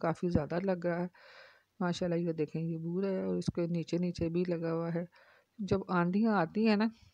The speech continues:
तो कुछ बूर जो होता है ना वो झड़ जाता है और कुछ थोड़ा सा रह जाता है, फिर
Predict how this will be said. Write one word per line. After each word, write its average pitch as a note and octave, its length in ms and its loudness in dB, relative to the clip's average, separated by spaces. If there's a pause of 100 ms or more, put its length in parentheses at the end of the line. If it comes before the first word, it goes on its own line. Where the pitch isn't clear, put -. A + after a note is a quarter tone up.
(1400)
तो F3+ 180 2
कुछ A3 280 -4
बूर F#3+ 260 2
जो G3+ 100 4
होता F#3 180 2
है F#3 60 0
ना F#3+ 120 2
वो F#3 180 0 (380)
झड़ F3 240 4
जाता D3 320 0
है D#3 100 -2 (520)
और G3 80 4
कुछ G#3 240 0
थोड़ा F#3 280 4
सा F#3 160 0
रह D#3+ 160 -2
जाता C#3 220 -4
है, - 360 0
फिर F3 220 2